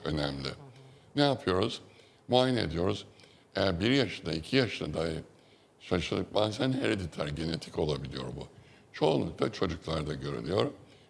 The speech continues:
Speaker 1: büyüklerde de görülebilir. Hemen doktora gitmesi lazım. Bir yaşında, iki yaşında dahi olsa hemen gidecek. Ya gözlük veriliyor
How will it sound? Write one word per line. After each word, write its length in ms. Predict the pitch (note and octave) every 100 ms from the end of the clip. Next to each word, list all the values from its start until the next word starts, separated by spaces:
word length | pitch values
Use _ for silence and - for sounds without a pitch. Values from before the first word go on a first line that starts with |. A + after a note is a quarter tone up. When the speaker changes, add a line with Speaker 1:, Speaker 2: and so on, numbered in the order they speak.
| -
Speaker 1:
büyüklerde 560 | A#2 G2+ F2+ F2 D#2 D#2
de 80 |
görülebilir. 640 | D2 D2+ D2 C#2+ E2+ A#2 B2 - - - _ _ _ _ _ - - - - - - _ _ -
Hemen 400 | C3 A#2 F#2 D#2
doktora 420 | E2+ - F2 E2
gitmesi 540 | - - - D2 -
lazım. 400 | - C#2+ D#2 D2+
Bir 100 | A2
yaşında, 520 | C3 G2+ - D#2+ D2+ - - - - - - -
iki 220 | D#2+ -
yaşında 520 | C#3+ F#2+ F#2 E2+ D2+
dahi 220 | D#2+ D2+
olsa 500 | D2 C#2 - G#2+ A2 - - - - - -
hemen 320 | C3+ G#2+ F2+
gidecek. 460 | E2+ E2 E2 A#2 - - - - - - - - -
Ya 140 | G2+
gözlük 500 | A#2 A#2+ A#2 A#2+ -
veriliyor 520 | C3 B2+ B2+ C3 D3